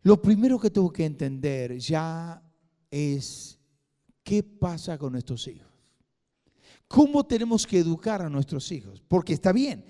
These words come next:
estamos hablando del matrimonio, está perfecto, ya hemos hablado. Ahora los hijos, lo primero que tengo que hacer es conocer a mi hijo. Dice la Biblia en Proverbios veintidós seis,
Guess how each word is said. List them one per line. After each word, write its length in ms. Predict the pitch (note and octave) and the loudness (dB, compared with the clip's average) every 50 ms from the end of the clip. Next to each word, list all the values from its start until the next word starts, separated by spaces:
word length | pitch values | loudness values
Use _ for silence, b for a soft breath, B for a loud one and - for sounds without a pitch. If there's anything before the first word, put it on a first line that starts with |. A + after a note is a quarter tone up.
| b b b | b b b
estamos 440 | - C#3 - - E3 F3 F#3 - - | -6 -4 0 0 0 2 2 2 2
hablando 340 | E3 D#3+ E3 E3 D#3+ E3+ E3+ | 2 2 0 0 2 4 4
del 220 | E3+ D#3 D3+ D3 | 4 4 2 0
matrimonio, 720 | D3+ D3+ D3 D#3+ D#3+ E3 G3 B3 A3+ F#3+ E3 D#3 D#3+ F#3+ | -2 -2 0 2 2 2 2 0 -4 -4 -6 -8 -10 -12
está 220 | A#3+ - - B2 | -12 -12 -14 -12
perfecto, 600 | G2+ A2 G#2+ A#2 - D#3+ E3 D#3+ D#3+ - - F#3 | -10 -10 -10 -4 -2 -2 -2 -2 -4 -8 -10 -8
ya 140 | F3+ B2 G#2+ | -6 -6 -6
hemos 260 | G2 A2+ A2+ G#2+ - | -6 -8 -8 -8 -8
hablado. 560 | B2 B2+ C#3+ D#3+ E3 D#3+ D#3+ D#3 D#3+ D#3+ E3 - _ _ b b b b b b b | -6 -6 -4 -6 -6 -8 -10 -12 -14 -16 -18 -20 _ _ b b b b b b b
Ahora 320 | - G3+ A#3+ C4+ C#4+ C#4 C4 | -2 2 4 6 6 6 6
los 260 | B3+ A#3 - - - | 6 4 4 4 2
hijos, 480 | D4+ B3+ - - C#3+ A2+ - - - b b b b b | 2 0 0 -4 -8 -10 -10 -14 -20 b b b b b
lo 260 | - B3 C4+ C4+ C4+ | 6 6 6 8 8
primero 400 | - C4 C4 C4 D#4+ E4+ E4+ D#4 | 6 4 4 4 2 0 -2 0
que 140 | A3+ C4 B3 | 0 -2 0
tengo 240 | - C4 B3 A3+ F#3 | 0 0 0 0 0
que 80 | G#3 | 0
hacer 280 | G3+ F#3 - C4 C4 B3 | 0 0 0 -2 0 0
es 140 | A#3 - - | 0 0 0
conocer 560 | - A#3 G#3 G3+ G#3 G3 - - C#4 C4 B3 | 0 0 0 0 0 0 2 2 2 2 2
a 60 | A3 | 0
mi 160 | G3+ G#3 G#3+ | 0 0 0
hijo. 280 | G#3 - - - A#2+ B B B B B B | 0 0 -2 -6 -8 B B B B B B
Dice 320 | A#3 B3+ C#4+ - - D4+ C4+ | -2 0 2 4 4 4 4
la 100 | C4+ C4 | 4 4
Biblia 300 | B3+ C4+ C4+ C4 A#3+ A#3 | 4 4 2 6 6 6
en 100 | A3+ A#3 | 6 4
Proverbios 420 | - G#3 G#3 G#3+ A3+ A#3 A3+ G#3+ | 2 2 6 6 8 8 8 6
veintidós 480 | F#3+ G#3 G3 F#3 F#3+ F#3+ G3 A3+ G#3+ - | 6 4 2 2 -2 0 0 0 2 4
seis, 320 | - A#3+ A#3+ A#3 - B | 4 4 4 4 0 B